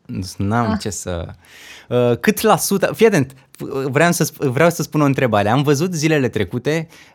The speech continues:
Speaker 1: văzut că există tot felul de tâmpenii din astea de site-uri care sunt promovate pe Facebook în, uh, în mod normal. Site-uri de genul, uh, care funcționează așa, te loghezi cu contul de Facebook, ei îți fură datele, evident, și, uh,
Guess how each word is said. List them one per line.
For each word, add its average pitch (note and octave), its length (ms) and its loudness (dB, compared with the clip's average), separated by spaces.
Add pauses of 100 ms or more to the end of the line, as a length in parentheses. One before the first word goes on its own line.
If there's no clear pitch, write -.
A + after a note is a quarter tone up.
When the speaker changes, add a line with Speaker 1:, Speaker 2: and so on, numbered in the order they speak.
(100)
Speaker 1:
văzut C3+ 120 0
că D3 60 -2
există C3 280 -2
tot D#3+ 180 -6
felul B2 220 0
de G#2 200 2
tâmpenii A2 540 0
din G2 140 -2
astea G2+ 180 -6
de F2+ 100 -6
site-uri A2+ 500 -2
care F#2+ 200 -2
sunt G2 180 -4
promovate F#2+ 500 -2
pe F2 120 -8
Facebook F#2 440 -8
în, F2 220 -4 (180)
uh, E2 120 -8
în F2+ 200 -8
mod F2+ 140 -2
normal. F#2 460 -4 (260)
Site-uri C#3+ 400 0
de C3 100 2
genul, C3 500 2 (360)
uh, G#2+ 540 0
care B2+ 180 2
funcționează B2+ 480 0
așa, A#2+ 220 2
te G#2+ 100 -2
loghezi G#2 340 0
cu - 120 -16
contul B2+ 280 0
de G2+ 120 -2
Facebook, A#2 480 -4
ei A2 140 0
îți G#2 120 -4
fură A2 200 0
datele, F#2+ 360 0
evident, F2+ 460 -4 (400)
și, C#3+ 680 0
uh, B2+ 640 2